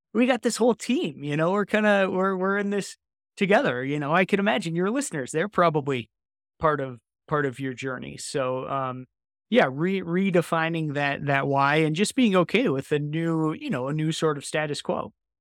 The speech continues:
Um, and, and that's another big one. I don't, I don't know, you, you know, you mentioned triathlon parents. I don't know how, how old your kids are, but, like, hey, talk about another change that we <laughs> navigate. Like, you know, as soon as you think you got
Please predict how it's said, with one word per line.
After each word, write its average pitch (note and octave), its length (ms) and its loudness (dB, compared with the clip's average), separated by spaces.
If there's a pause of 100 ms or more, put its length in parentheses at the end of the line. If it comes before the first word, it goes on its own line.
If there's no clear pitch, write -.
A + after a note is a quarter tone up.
(220)
Um, B2 580 -2
and, F#3 160 0
and G3 160 2
that's A3+ 180 4
another G#3 300 2
big D3 240 0
one. C#3 160 0
I D3+ 100 -2
don't, F#3 120 -4
I D#3+ 100 -2
don't F3 140 0
know, C#3+ 160 0
you, D3 340 -4
you D3 180 -6
know, C3 80 -4
you C#3 140 -6
mentioned C#3 320 -6
triathlon C#3 520 -6
parents. E3 280 -6
I D3 60 -2
don't D3 120 -4
know C3 100 -4
how, C#3 160 -2 (140)
how C#3 140 2
old C#3 180 2
your B2 120 -4
kids - 260 2
are, B2+ 160 4
but, C3 200 2 (440)
like, C3 300 2
hey, F#3+ 180 4
talk F3+ 300 -2
about F3 180 4
another D#3 480 4 (680)
change C#3 440 0
that D3 140 0
we D#3 120 4
<laughs> - 20 4
navigate. D#3 760 2
Like, F#3 380 2
you G#3 100 4
know, F3+ 160 4
as F#3 120 0
soon A3+ 180 4
as G3+ 160 0
you G3+ 80 2
think G3+ 160 0
you G3 100 -2
got F#3 200 2